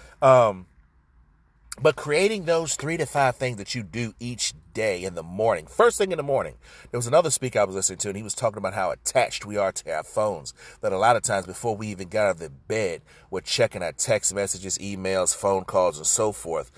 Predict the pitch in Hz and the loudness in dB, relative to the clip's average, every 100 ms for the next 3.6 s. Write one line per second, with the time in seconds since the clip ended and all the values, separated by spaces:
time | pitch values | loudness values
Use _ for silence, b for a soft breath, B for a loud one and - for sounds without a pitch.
0 | B B B 98 - 101 90 92 98 95 | B B B -10 0 2 2 -2 -4 -4
1 | - 139 - - - 190 - 110 95 - | -6 -12 -18 -2 4 4 2 -14 -6 -4
2 | 110 104 - 98 95 - 92 90 80 - | -4 -6 -8 -4 -4 -6 -10 -12 -10 -8
3 | - 135 151 107 - - | -4 -2 -2 -4 -6 -8